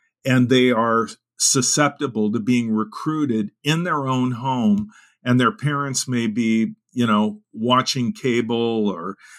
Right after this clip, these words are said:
you know, watching Netflix in the next room, and they don't know that their, their child alone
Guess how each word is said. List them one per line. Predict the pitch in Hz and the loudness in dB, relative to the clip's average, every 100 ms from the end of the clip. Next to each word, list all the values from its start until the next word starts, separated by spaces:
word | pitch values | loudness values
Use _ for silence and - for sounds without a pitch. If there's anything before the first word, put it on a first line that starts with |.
| - - | -20 -2
you | 127 | 2
know, | 120 | 4
watching | 110 123 127 139 123 | 4 4 2 0 0
Netflix | 117 123 - 123 120 - | 0 -2 0 0 2 0
in | 127 | 0
the | 110 | 0
next | 110 117 117 - | 2 0 -2 -4
room, | 113 151 139 107 110 - _ _ | 0 0 2 2 0 -6 _ _
and | - 127 123 | 0 2 4
they | 143 | 4
don't | 165 156 110 | 4 2 -2
know | 113 110 117 | -2 0 0
that | 123 110 | -2 -6
their, | 127 117 113 110 | -2 -2 -2 -2
their | 127 110 | -2 0
child | - 139 139 143 113 110 | -2 -2 -2 0 -2 -4
alone | 113 107 110 123 127 131 131 | -2 0 2 2 2 0 -4